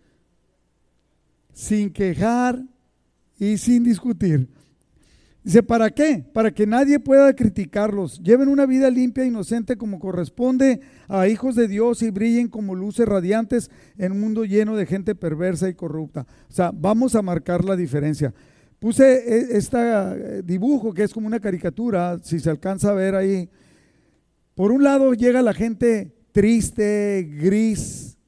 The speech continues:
y llega y pasa a través de Cristo, que viene siendo la iglesia de Cristo, y entonces te hay una vida diferente, una vida llena de alegría, ¿ok? Número cinco,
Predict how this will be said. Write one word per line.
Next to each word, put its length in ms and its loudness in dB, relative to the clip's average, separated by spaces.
y 160 -2
llega 600 2
y 240 -4
pasa 500 -4
a 60 -4
través 400 -4
de 100 -2
Cristo, 760 -4
que 120 -4
viene 280 -2
siendo 440 -4
la 120 -2
iglesia 400 0
de 100 -2
Cristo, 520 -10
y 160 4
entonces 540 0
te 120 -2
hay 160 -2
una 160 -4
vida 540 -4
diferente, 580 -2
una 220 -4
vida 440 -2
llena 320 0
de 80 0
alegría, 640 0
¿ok? 220 -8
Número 260 4
cinco, 580 2